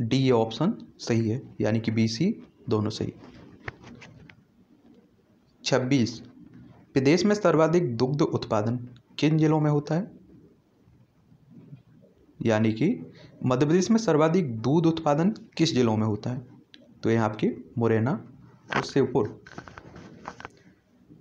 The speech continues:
छब्बीस में आपका B। सत्ताईस, उद्यानिकी महाविद्यालय मध्य प्रदेश में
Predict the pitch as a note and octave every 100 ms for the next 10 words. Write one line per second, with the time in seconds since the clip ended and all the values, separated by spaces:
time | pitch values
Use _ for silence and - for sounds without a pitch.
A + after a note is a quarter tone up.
0 | - C#3 B2 C#3+ D3+ D#3 D3+ G#3 C4+ -
1 | - - B2 A#2 - - - - - -
2 | - - - - - _ _ _ - -
3 | - - - - - - - - - -
4 | A#2+ - - - - - - - - -
5 | - - - - - - - - - -
6 | - - - - - B2+ B2+ C3 A2+ A2
7 | - - _ - - - - - - -
8 | - B2 C3 B2+ C3+ D#3 F3 F#3+ D3+ C#3+
9 | C3 C3+ D3+ A2 A#2+ A#2 A#2+ C3 C#3+ D3+
10 | E3+